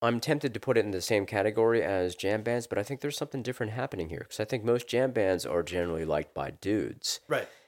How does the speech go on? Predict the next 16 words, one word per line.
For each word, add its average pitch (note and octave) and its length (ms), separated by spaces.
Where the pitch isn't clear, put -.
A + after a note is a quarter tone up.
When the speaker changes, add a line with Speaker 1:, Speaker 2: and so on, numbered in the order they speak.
Speaker 1:
Where D#2+ 520
Dave G#2 220
Matthews G#2 540
did A2 540
have F#2 380
a F2 220
larger E2+ 500
female E2 480
contingent E2 600
of - 160
fans. D2+ 640
Therefore, D2 640
the D#2+ 100
shows D2 600
were C#2+ 320
occupied C#2+ 760